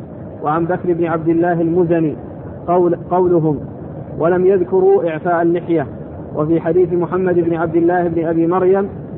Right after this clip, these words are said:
عن أبي سلمة عن أبي هريرة رضي الله عنه عن النبي صلى الله عليه وآله وسلم فيه وإعفاء اللحية، وعن إبراهيم النخعي نحوه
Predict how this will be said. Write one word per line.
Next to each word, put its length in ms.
عن 160
أبي 360
سلمة 380
عن 100
أبي 300
هريرة 500
رضي 260
الله 380
عنه 220
عن 100
النبي 500
صلى 240
الله 420
عليه 320
وآله 400
وسلم 500
فيه 420
وإعفاء 560
اللحية، 420
وعن 180
إبراهيم 500
النخعي 680
نحوه 480